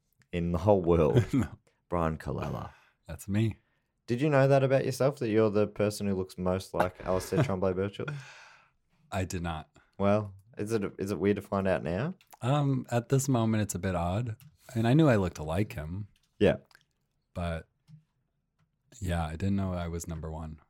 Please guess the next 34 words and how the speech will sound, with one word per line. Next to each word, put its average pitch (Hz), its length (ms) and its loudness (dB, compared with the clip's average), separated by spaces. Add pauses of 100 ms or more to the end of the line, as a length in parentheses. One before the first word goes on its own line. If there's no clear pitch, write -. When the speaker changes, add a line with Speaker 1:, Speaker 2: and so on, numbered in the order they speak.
(100)
Speaker 1:
Well, 80 180 2
you're 76 240 0
number 71 240 -6
one. 67 340 -8 (600)
Don't 104 320 0
take 95 240 -2
that 73 220 -2 (520)
in, 67 240 -8
in 78 160 -12
a 76 60 -6
bad 67 260 -6
way, 67 300 -10
'cause - 100 -12
Speaker 2:
No, 196 200 6
Speaker 1:
that's 135 80 6
Speaker 2:
I 117 80 4
mean, 120 360 2
it's 110 220 -4
great 110 280 2
to 101 100 -10
be 107 140 -2
best 90 340 -6
at 82 100 -8
something. 90 540 -8 (100)
Speaker 1:
Yeah. 113 220 2
Speaker 2:
And 92 80 -2
if 87 100 -8
I'm 92 140 0
the 90 80 -2
best 87 320 -4
at 85 120 -8
looking 90 300 -6
like 82 240 -6
him, 143 380 -2